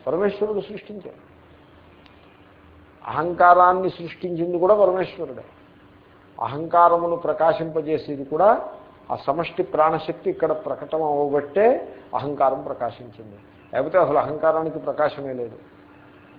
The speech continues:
కాబట్టి నేను అహంకారము కాదు, అహంకారము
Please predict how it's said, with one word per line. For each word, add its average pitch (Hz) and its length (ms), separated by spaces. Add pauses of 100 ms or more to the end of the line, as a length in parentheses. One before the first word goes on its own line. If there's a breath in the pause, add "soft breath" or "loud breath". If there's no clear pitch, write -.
(460)
కాబట్టి 185 280
నేను 151 240
అహంకారము 175 640
కాదు, 165 400
అహంకారము 139 840